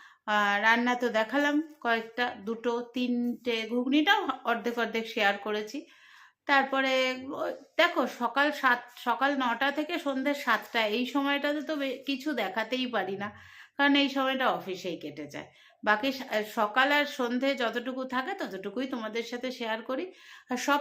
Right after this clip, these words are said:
থেকে ভালো লাগছে, অনেক অনেক নতুন বন্ধুরা আসছো, যারা বলছো, "দিদি, তোমাকে খুব ভাল লাগে, দিদি, তোমাকে দেখে খুব ইন্সপায়ার্ড হই, দিদি, তুমি, আহ, তোমার থেকে এই শিখেছি, ওই শিখেছি।" এইগুলোই আমার পরম পাওনা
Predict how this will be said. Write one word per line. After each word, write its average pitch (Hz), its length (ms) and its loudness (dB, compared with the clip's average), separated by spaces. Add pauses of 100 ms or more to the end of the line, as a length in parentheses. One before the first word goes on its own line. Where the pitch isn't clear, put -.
(100)
থেকে 349 180 -2
ভালো 320 240 2
লাগছে, 330 320 0
অনেক 277 340 0
অনেক 294 280 2
নতুন 254 400 2
বন্ধুরা 233 540 0
আসছো, 226 520 0
যারা 220 360 0 (400)
বলছো, 233 360 2
"দিদি, 220 260 -4
তোমাকে 214 320 -4
খুব 214 260 -4
ভাল 220 160 -4
লাগে, 220 340 -2
দিদি, 214 240 -6
তোমাকে 220 360 -6
দেখে 214 240 -4
খুব 214 200 -4
ইন্সপায়ার্ড 208 600 0
হই, 226 160 -2
দিদি, 214 300 -6
তুমি, 226 440 -8 (340)
আহ, 202 300 2
তোমার 226 320 0
থেকে 233 220 -2
এই 208 200 4
শিখেছি, 214 580 -4
ওই 208 160 0
শিখেছি।" 220 440 -8
এইগুলোই 247 520 -2
আমার 220 220 -2
পরম 156 380 -6
পাওনা 165 400 -12